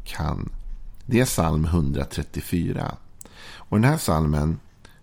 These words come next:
den är bara tre versar och de här verserna är dessutom förhållandevis, eh, korta då. Så här står det, psalm hundratrettiofyra. Rubriken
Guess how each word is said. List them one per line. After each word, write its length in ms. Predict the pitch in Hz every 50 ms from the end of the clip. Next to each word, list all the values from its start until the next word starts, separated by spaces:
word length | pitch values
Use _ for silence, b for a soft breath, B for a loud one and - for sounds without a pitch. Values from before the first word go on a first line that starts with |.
| b b -
den 240 | - 98 95 95 92
är 300 | 69 90 90 87 80 64
bara 260 | 64 76 85 80 82
tre 340 | 82 - - - 98 107 110
versar 480 | 101 104 101 - - - - 85 82 73
och 160 | - - 85
de 120 | 92 92
här 100 | 87 80
verserna 360 | 76 101 101 - - 80 78 76
är 60 | 76
dessutom 500 | 76 85 - 107 - - - - 65 - - - - - - - -
förhållandevis, 640 | - - - 123 131 120 82 71 55 57 - - - -
eh, 400 | - - - - - - - - - -
korta 360 | - - 117 - - 185 180
då. 180 | - - - - - - - - - - - - -
Så 140 | - - 117
här 120 | 127 135
står 240 | 127 - - 60 50
det, 100 | - -
psalm 380 | - - - 123 131 135 127 120
hundratrettiofyra. 800 | 107 98 90 90 - 87 82 - - - 85 82 80 - - - - B B B B B B B B B
Rubriken 840 | 107 107 98 85 110 123 135 135 127 127 - - 90 85 76 -